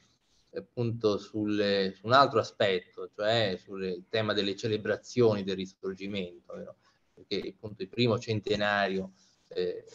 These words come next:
avviene appunto in, in un contesto, eh, molto mutato rispetto a quello che accade, non so, per le celebrazioni dopo il venticinquesimo di Porta Pia. Quindi si apre tutto un,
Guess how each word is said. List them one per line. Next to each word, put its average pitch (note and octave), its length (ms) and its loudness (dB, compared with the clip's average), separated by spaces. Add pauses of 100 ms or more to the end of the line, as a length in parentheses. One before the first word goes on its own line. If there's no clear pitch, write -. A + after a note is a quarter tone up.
(160)
avviene G#2 520 2
appunto F#2+ 420 -6
in, F#2 220 -4
in F#2+ 80 -12
un G#2 140 -8
contesto, G2+ 840 -2 (360)
eh, F#2 720 -4
molto A#2+ 420 4
mutato G#2+ 720 6
rispetto F#2 840 -4 (300)
a G#2 100 -6
quello G2+ 260 2
che F#2+ 120 -2
accade, F#2+ 460 0
non F2+ 180 -6
so, F#2+ 420 -4 (180)
per F#2+ 140 -10
le F#2+ 100 -4
celebrazioni F#2+ 800 -4
dopo F#2 440 -2 (320)
il F#2+ 220 0
venticinquesimo G#2+ 1040 2
di F#2+ 120 -2
Porta F#2+ 340 -2
Pia. F#2 200 -8
Quindi G2+ 200 -4
si A#2+ 100 2
apre A#2 280 4
tutto B2 360 6
un, G2+ 260 0